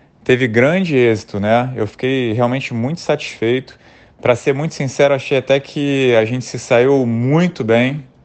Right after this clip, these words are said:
pra, pra um primeiro dia, né? Quer dizer, é, f-, número um, foi o primeiro jogo depois de três meses parado, né? Foi o primeiro jogo dentro dessas novas normas, desses novos hábitos.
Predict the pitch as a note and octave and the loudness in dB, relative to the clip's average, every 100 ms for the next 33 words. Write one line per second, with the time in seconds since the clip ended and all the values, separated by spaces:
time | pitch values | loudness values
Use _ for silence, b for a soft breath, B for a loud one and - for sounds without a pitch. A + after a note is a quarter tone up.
0 | _ _ _ - G#2+ G#2+ - B B B | _ _ _ 0 2 2 0 B B B
1 | - B2 C3+ C3+ B2+ A2+ - C3 B2 E3 | 0 0 0 0 0 -2 0 0 2 2
2 | D#3+ A2 C3+ C#3+ C3+ C#3 A2+ A2 G#2 G2 | 2 -2 -2 0 -2 -2 0 2 4 2
3 | F#2+ - - - A#2 D#3 D#3+ B2 G#2 C3 | 0 -6 -16 -6 -2 2 2 2 0 0
4 | C3+ C#3+ C3 E3+ F#3 C#3+ C#3 D3 D3+ E3 | 0 0 0 2 2 2 4 4 4 -2
5 | E3 B B B B - A2 A#2 A#2+ B2+ | -4 B B B B -6 0 2 2 4
6 | C#3 C#3 C3+ - D#3 D3+ C#3+ C#3 - C3+ | 4 2 -2 2 2 2 0 0 2 2
7 | A2 G2 F#2 F#2+ F#2+ _ G2 A2+ C3+ C3+ | 4 2 0 -8 -12 _ 0 2 2 -2
8 | B B B B - B2+ C#3+ C3+ E3 F3 | B B B B 0 2 4 2 2 2
9 | C3 C3 D3 D#3+ D#3 B2+ C#3 D#3 D#3 D3+ | 0 0 2 2 0 -2 0 0 -2 -2
10 | D3 C#3+ C3 A#2+ G#2+ A2 B2+ B2 C#3 A#2+ | 2 4 4 4 2 2 2 2 -2 -2
11 | B2 B2+ C3 A2+ A2+ A2+ B2 A#2 A2+ A2+ | 2 2 2 0 2 4 4 2 0 -2
12 | A2+ - - A2 A#2 A#2 G#2+ A2+ A2 F#2 | -2 -8 -6 -2 -2 -4 -2 0 0 0
13 | A2+ A#2 A#2 A#2 - A2 A2 | 2 2 2 -4 -6 -8 -8